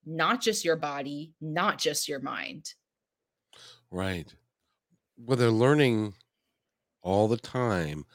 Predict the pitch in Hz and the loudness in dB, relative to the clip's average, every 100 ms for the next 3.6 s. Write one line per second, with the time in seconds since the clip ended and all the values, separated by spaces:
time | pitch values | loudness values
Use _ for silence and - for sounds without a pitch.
0 | _ _ - 98 - 95 90 85 98 117 | _ _ -8 -2 2 2 0 2 4 4
1 | 110 - 110 95 85 - - _ _ _ | 4 2 4 4 0 -6 -14 _ _ _
2 | 92 95 92 101 92 - 117 117 95 82 | -4 0 2 2 0 0 2 2 0 -4
3 | 69 65 58 57 - | -4 -6 -10 -12 -16